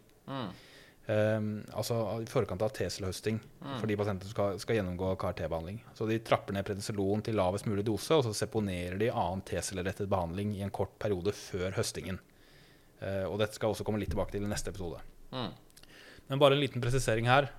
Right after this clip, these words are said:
Speaker 2: altså hvis, hvis noen er litt forvirret, fordi etter at T-cellene er høstet,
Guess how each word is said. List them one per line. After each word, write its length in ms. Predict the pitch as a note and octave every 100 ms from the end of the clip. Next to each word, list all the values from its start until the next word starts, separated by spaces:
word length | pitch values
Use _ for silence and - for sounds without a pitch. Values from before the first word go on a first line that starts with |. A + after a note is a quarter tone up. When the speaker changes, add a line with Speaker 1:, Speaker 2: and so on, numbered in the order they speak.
| -
Speaker 2:
altså 140 | A2+
hvis, 220 | A#2 A2+ -
hvis 160 | A2+
noen 220 | A#2 G#2+ A2
er 80 | A2
litt 100 | G2+
forvirret, 400 | G#2+ G2+ B2+ -
fordi 300 | - A#2 A#2+ A#2+ - - - -
etter 340 | - - - A2+
at 100 | A#2
T-cellene 400 | - - A2 A#2
er 220 | G2+ A2
høstet, 600 | - - - G3 - -